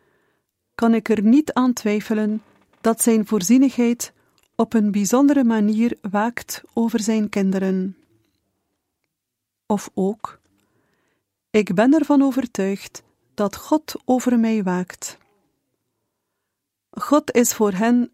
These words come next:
een goede vader, die echt deel uitmaakt van de familie. Zij rekenen op hem en zij weten dat er hen niets ergs zal overkomen, zelfs in de meest pijnlijke beproevingen,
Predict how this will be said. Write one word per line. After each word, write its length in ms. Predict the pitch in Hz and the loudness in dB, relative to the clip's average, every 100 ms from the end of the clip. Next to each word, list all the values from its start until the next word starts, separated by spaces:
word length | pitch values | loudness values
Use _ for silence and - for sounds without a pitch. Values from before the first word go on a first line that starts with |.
| _ | _
een 220 | 214 208 | -2 -2
goede 340 | - 262 202 | 0 0 0
vader, 560 | 185 196 208 208 208 - _ _ _ _ _ _ | -2 -2 -2 -4 -8 -12 _ _ _ _ _ _
die 220 | 196 233 | -2 0
echt 360 | - 294 302 - | 2 0 0 -8
deel 400 | - 175 233 277 | -8 -2 0 2
uitmaakt 600 | - 240 240 233 226 226 | 2 0 2 0 0 -2
van 140 | - 220 | -2 -2
de 80 | 220 | 0
familie. 580 | - 202 202 190 190 - _ _ _ _ _ _ _ _ _ | -2 0 0 -2 -4 -8 _ _ _ _ _ _ _ _ _
Zij 300 | 180 214 196 | -4 0 2
rekenen 520 | 185 220 254 262 262 | 0 0 2 4 4
op 180 | 247 247 | 0 -2
hem 320 | 220 226 226 - _ _ _ _ _ _ | -2 0 -2 -6 _ _ _ _ _ _
en 160 | - 220 | 0 2
zij 220 | 226 220 | 4 4
weten 520 | 220 277 302 302 302 _ - | 2 2 4 4 2 _ -4
dat 200 | 226 233 | -2 0
er 100 | 202 | 0
hen 240 | 208 202 | 0 0
niets 400 | - 208 294 - | 0 2 2 0
ergs 380 | - 233 262 - | -4 -2 -2 -4
zal 340 | - 233 247 254 | -2 0 0 0
overkomen, 840 | 226 214 220 - 202 196 190 190 _ _ _ _ _ | -2 -4 -4 -4 -2 0 -2 -4 _ _ _ _ _
zelfs 420 | - 208 285 294 - | -4 0 2 0 -2
in 180 | 220 | 0
de 120 | 202 196 | 0 2
meest 440 | 233 285 - - | 2 2 -2 -2
pijnlijke 480 | 247 269 262 262 247 | 2 4 2 0 0
beproevingen, 800 | 233 - 226 202 196 190 185 | -2 -2 -4 -2 0 0 -2